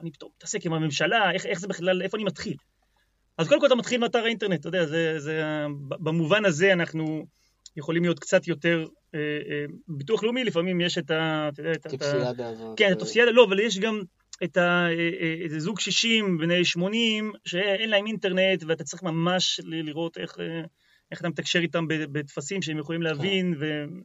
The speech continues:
Speaker 1: פה בכל זאת אנחנו אומרים, אם, אם יזם, אה, לא מצליח להיכנס לאתר אינטרנט שלנו, אז אתה יודע, יש לו,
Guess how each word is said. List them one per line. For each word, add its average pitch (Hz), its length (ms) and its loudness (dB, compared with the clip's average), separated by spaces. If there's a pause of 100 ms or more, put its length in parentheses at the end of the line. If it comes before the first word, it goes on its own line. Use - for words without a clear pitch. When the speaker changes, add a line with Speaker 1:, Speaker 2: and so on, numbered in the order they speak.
(400)
Speaker 1:
פה 285 140 2
בכל 240 260 4
זאת 202 140 -4
אנחנו 160 220 -2
אומרים, 160 280 0
אם, 160 180 -6 (500)
אם 190 140 0
יזם, 190 460 8
אה, 175 120 6
לא 175 100 4
מצליח 175 260 4
להיכנס 170 280 2
לאתר 170 260 2
אינטרנט 185 360 2
שלנו, 160 280 4
אז 143 60 -2
אתה 156 100 -6
יודע, 151 160 0
יש 147 120 -8
לו, 151 80 0